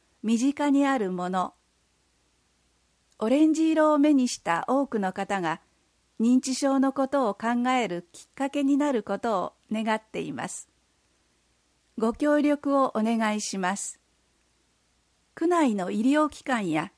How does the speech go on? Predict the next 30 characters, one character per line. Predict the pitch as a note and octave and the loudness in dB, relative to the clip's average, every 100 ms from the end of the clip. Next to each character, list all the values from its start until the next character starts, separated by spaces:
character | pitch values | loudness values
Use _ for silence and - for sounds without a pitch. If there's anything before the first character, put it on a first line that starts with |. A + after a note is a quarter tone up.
| - | -4
郵 | A#3+ C#4+ | 0 2
便 | C#4 C#4+ A3 | 4 4 2
局、 | F3 E3+ - _ _ _ _ | -2 -6 -10 _ _ _ _
様 | - C4+ D#4+ | -2 4 4
々 | D4+ B3+ A3+ | 4 0 0
な | G3+ | -2
施 | G#3 - | -6 -4
設 | A3 G#3 - | -4 -4 -2
で | A3 | -2
も、 | G3 D3+ _ _ _ _ _ | 0 -4 _ _ _ _ _
オ | - G#3+ | -4 2
レ | C4 | 6
ン | C#4+ | 6
ジ | C#4 C#4+ | 6 4
色 | C#4 C#4 | 2 2
の | C4 C4 | 2 2
何 | B3+ C4 B3 | 4 4 2
か | G3 | 0
や | F3 D#3+ - _ _ - | -2 -2 -6 _ _ 0
ポ | C#4+ | 0
ス | C#4+ - | 0 -2
タ | A3 F3+ | 0 0
ー | E3+ | -2
を | F#3 | -6
飾 | - G3+ A3+ | -6 -2 -2
っ | A#3+ | -2
て | - A3+ | -4 -2
い | |
ま | G#3 G3 | -2 -2
す。 | - - | -4 -8